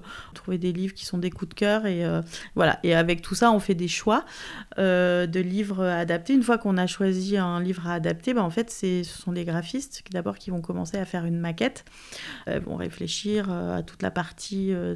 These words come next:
de ta adaptation, le format, euh, l'adaptation des images tactiles, comment mettre le texte en noir, en braille, et cetera. Enfin, voilà, pour que tout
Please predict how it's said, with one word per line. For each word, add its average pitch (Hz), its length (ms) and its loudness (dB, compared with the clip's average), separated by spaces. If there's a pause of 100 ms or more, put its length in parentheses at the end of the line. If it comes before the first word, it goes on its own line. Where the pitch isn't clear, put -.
de 180 160 0
ta 170 180 -2 (220)
adaptation, 170 680 0
le 190 60 4
format, 180 800 0
euh, 170 120 4 (440)
l'adaptation 175 680 0
des 180 260 0
images 170 220 0
tactiles, 196 640 0
comment 180 240 -2
mettre 170 240 -4
le 170 60 0
texte 175 340 -6
en 165 320 2
noir, 180 400 2
en 175 100 -2
braille, 180 440 0
et 180 100 -2
cetera. 165 400 -2
Enfin, 190 200 0
voilà, 175 220 4
pour 170 260 -8
que 190 100 2
tout 202 420 0